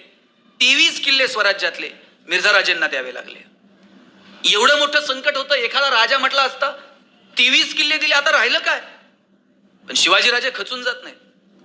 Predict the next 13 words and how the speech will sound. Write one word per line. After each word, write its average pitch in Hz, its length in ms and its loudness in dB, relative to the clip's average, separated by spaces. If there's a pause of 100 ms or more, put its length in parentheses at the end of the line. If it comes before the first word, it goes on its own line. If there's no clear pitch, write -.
(140)
औरंगजेबाला 202 580 4
भेटायला 156 340 -2
जातात, 131 280 -10 (680)
भेटायला 240 340 2
एकटे 247 260 0
जात 254 220 2
नाहीत, 240 160 -6 (500)
एवढ्या 185 220 0
एवढ्याशा 226 300 2
संभाजीराजांना 214 720 0
सोबत 180 220 -8
घेऊन 135 260 -12
जातात. - 260 -14